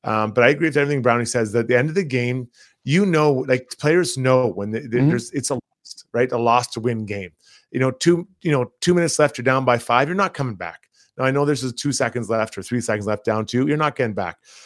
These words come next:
Speaker 1: So you're looking for blood, and some nights you're just, you're pissed. You're just pissed. And I've gone off the ice so mad,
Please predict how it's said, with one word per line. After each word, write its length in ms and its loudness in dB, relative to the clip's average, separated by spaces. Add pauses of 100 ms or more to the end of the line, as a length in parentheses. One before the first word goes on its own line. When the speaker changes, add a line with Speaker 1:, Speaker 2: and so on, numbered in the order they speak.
(140)
Speaker 1:
So 160 -4
you're 160 2
looking 260 -2
for 160 -4
blood, 280 0
and 100 -8
some 200 -4
nights 400 -4
you're 140 -4
just, 280 -4 (340)
you're 160 -2
pissed. 480 -6 (280)
You're 120 -2
just 400 -2
pissed. 300 -2
And 100 -6
I've 120 0
gone 160 -4
off 160 -2
the 100 2
ice 180 0
so 300 2
mad, 360 -2